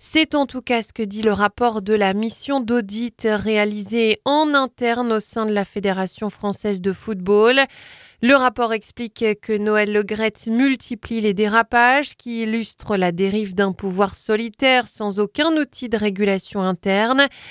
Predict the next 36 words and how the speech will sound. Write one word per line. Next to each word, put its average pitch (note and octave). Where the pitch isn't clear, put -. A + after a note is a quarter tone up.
Il C#4+
est D#4+
également C4
pointé C4+
pour B3
une A#3
attitude, A#3
euh, G#3
sexiste -
au A#3
minimum. A3
Noël B3
Le B3
Graët G#3+
et G#3+
Florence G3+
Ardouin, G#3
la G3
directrice G#3+
générale G3
de F#3+
la F#3
F F#3+
F G3+
F, -
ont G#3
maintenant G3+
dix G#3+
jours G3+
pour G3+
répondre G3
aux F3+
conclusions G#3
de G#3
cet C#4+
audit. -